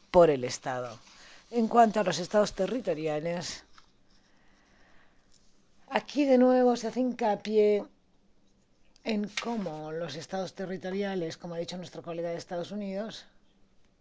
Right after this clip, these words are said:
deben contratarlo y gestionarlo. Ahora, los estados territoriales, esto presupone un acuerdo entre el país anfitrión y el estado contratante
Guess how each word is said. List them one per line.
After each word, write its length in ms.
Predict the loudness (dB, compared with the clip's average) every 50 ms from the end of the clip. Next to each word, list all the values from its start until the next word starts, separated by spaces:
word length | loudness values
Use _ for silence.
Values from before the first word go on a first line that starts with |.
| _ _ _ _ -20 -20 -20 -20 -20 -20 _ -20 -20 _ _ -12
deben 580 | -6 -2 0 2 4 4 2 2 0 -2 -6 -10 _ _ _ -20 -20 _ -20 -12 -10
contratarlo 720 | -8 -8 -6 -4 -4 -6 -6 -4 -6 -6 -6 -4 -4 -4
y 60 | -4 -4
gestionarlo. 1120 | -4 -6 -6 -6 -8 -8 -4 -2 -2 -2 -2 -2 -4 -4 -4 -6 -10 -10 -10 -12 -14 -14 -10 -8
Ahora, 300 | -6 -4 -4 -4 -6 -8
los 160 | -8 -10 -10
estados 320 | -6 -4 -4 -4 -4 -4
territoriales, 1080 | -6 -6 -6 -4 -2 -2 0 2 2 2 2 2 2 2 2 2 2 0 -4 -10 -12 -16 _ _ _ -20 -20 -20 _ -20 -20 _ _ -20 _ _ _ _ _ _ -20 -20 _ -20 -20 -20 -20 -20 _ _ _ _ _ -20 -20 -20 _ _ -20 -16 -2 -2
esto 280 | -2 4 8 8 8 8
presupone 500 | 8 2 -2 -4 -4 -4 -4 -4 -4 -4
un 80 | -4
acuerdo 480 | -4 0 2 4 4 4 2 0 -2 -4
entre 240 | -4 -4 -4 -4 -6
el 60 | -4
país 320 | -2 -2 -2 -2 -4 -6 -8
anfitrión 880 | -8 -8 -10 -12 -12 -10 -8 -6 -4 0 0 2 2 2 0 -2 -4
y 80 | -4 -4
el 80 | -4 -4
estado 320 | -4 -4 -4 -4 -4 -4
contratante 880 | -6 -8 -8 -6 -6 -6 -6 -4 -4 -4 -4 -4 -6 -8 -12 -14 -14